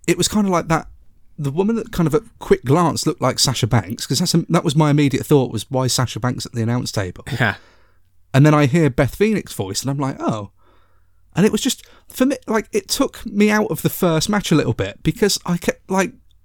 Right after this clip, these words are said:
Speaker 1: I was looking to see what was going on with the announce table and not the match. And that's, I know that's a really stupid thing. I know it is.
Speaker 2: Hmm.
Speaker 1: But when you're watching it, that takes you out of it. Like, I'm hearing voices, but I'm seeing different people.
Speaker 2: All right, Orton.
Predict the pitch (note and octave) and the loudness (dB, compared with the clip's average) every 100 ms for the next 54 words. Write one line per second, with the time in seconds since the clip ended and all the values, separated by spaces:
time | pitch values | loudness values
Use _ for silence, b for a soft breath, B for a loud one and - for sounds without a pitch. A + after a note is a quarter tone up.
0 | _ F3+ G3 G#3 G#3+ A3+ F#3 - G3+ F3 | _ 2 2 0 -2 0 -2 -2 -2 -2
1 | - D#3 F3+ E3 D#3+ D#3 D#3 D#3 G#3 - | -4 -2 0 2 0 -2 -2 -2 -4 -4
2 | - A#2 A2 A2 C3+ - B2 C#3+ A3 - | -2 -2 -2 -2 -2 -2 -4 -2 -4 -8
3 | - _ _ _ _ D#3+ G#3 F3+ G3 G#3 | -16 _ _ _ _ 4 4 2 2 4
4 | A#3+ F#3+ G3+ F#3+ G#3+ G3+ G3 - - F#3+ | 4 2 0 2 0 2 -2 -4 0 2
5 | E3 F3+ - G3 A#2 F#2+ F#2+ C#3 E3 F3 | 4 4 4 2 2 -2 -2 4 4 4
6 | A2+ G2 F#2+ C3 A#2 G2+ - - _ - | 2 -4 -6 -6 -6 -6 -12 -20 _ -20
7 | _ - - G#3 A3+ G#3+ G#3 - D3 G#2+ | _ -2 2 4 4 4 0 0 0 0
8 | G#2+ - _ _ _ - G#3+ - A3+ F#3 | -4 -8 _ _ _ -2 -2 0 0 0
9 | - F3+ G#3+ C#3+ A#2 G#2+ B2+ B2+ F3+ D3+ | 0 2 2 0 -2 -2 -2 2 2 4
10 | G#3+ G3 F#3+ F3 G3+ G3 C3 - - D3+ | 2 4 2 4 2 2 0 -2 -2 -2
11 | - E3 D#3 D#3 D#3 - - D#3+ D#3 A2+ | 0 0 0 0 -2 -4 -2 -2 -2 -4
12 | F#2+ G#2+ D3 C#3 A#2 A2 A#2 | -10 -6 4 4 4 0 -2